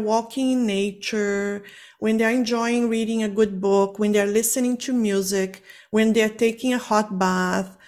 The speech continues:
when they're swimming, when they're eating a good meal, they're activating the parasympathetic nerve system. So we teach the person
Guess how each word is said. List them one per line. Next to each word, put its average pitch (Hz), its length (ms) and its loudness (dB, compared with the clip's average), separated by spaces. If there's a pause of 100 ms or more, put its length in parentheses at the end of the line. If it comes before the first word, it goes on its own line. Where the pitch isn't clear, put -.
(200)
when 214 160 2
they're 233 180 4
swimming, 214 1000 2
when 214 120 -2
they're 220 220 0
eating 285 400 0
a 233 60 -2
good 208 260 -2
meal, 214 360 2
they're 202 240 -4
activating 208 680 0
the 190 80 0
parasympathetic 202 1160 -2
nerve 185 260 -2
system. - 560 -4 (1600)
So 233 340 0
we 254 140 2
teach 311 360 0
the 285 100 0
person 240 600 2